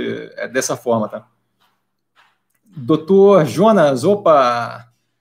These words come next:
Parabéns pelo conteúdo, simplicidade e humildade, eu agradeço, doutor. É, querendo fazer uma pergunta aí, manda ver, não sei se você já fez ali, mas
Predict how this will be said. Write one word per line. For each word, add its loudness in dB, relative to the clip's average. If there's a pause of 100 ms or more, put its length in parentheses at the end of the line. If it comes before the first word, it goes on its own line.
(380)
Parabéns 0
pelo -2
conteúdo, -4
simplicidade -6
e -6
humildade, -4
eu -2
agradeço, -2
doutor. -8 (380)
É, -2
querendo -4
fazer -4
uma 0
pergunta -6
aí, -4
manda -4
ver, -6
não -10
sei -10
se -14
você -14
já -6
fez -8
ali, -8
mas -8